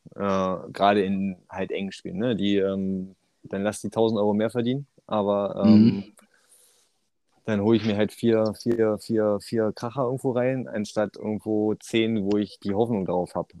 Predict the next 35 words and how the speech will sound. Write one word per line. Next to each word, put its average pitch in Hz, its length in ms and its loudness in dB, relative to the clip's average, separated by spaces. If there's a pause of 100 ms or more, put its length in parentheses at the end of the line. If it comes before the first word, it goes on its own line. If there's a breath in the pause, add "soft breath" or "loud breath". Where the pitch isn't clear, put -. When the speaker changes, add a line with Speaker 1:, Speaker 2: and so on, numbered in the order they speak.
Speaker 1:
Ähm, 92 360 -2
Speaker 2:
<laughs> - 280 6
Speaker 1:
ja, 92 240 0 (320)
und 92 260 -6
das - 180 -2
sind 104 120 -2
dann 101 160 0
halt 98 180 -2
alles 95 280 -2
so, 101 200 0
wie 127 100 2
gesagt, 127 260 0
das 113 80 -4
sind 139 80 -4
alles, - 320 0
das 117 160 0
sind 131 100 -2
alles 135 300 0
so 135 300 2
kleine 131 340 -4
Sachen, 120 460 -4
äh, 104 40 -12
was 101 280 -8
heißt 110 120 -8
kleine 110 240 -4
Sachen, 98 140 -6
aber 92 80 -8
das 98 100 -10
sind - 100 -10
alles 107 200 -6
so 107 100 -4
Sachen, 113 220 -4
die 107 100 -2
dann 104 120 -4
irgendwo 107 440 -4